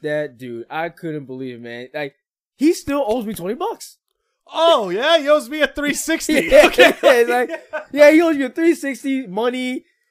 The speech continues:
Speaker 1: and
Speaker 2: a bunch of fucking video games. All right, so we live with a crackhead.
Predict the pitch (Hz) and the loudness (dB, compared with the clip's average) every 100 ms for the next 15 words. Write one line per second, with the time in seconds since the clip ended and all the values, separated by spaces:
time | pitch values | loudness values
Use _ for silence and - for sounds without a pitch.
0 | _ _ - 202 185 170 139 _ - 262 | _ _ -14 -8 -6 -6 -10 _ -4 -2
1 | 247 - 247 233 196 240 240 240 233 220 | -4 -6 -8 -8 -12 -10 -8 -10 -8 -2
2 | 226 196 - 233 294 285 190 - 202 180 | 0 0 -6 -8 -8 -6 -8 -8 -6 -6
3 | 156 156 123 | -8 -10 -8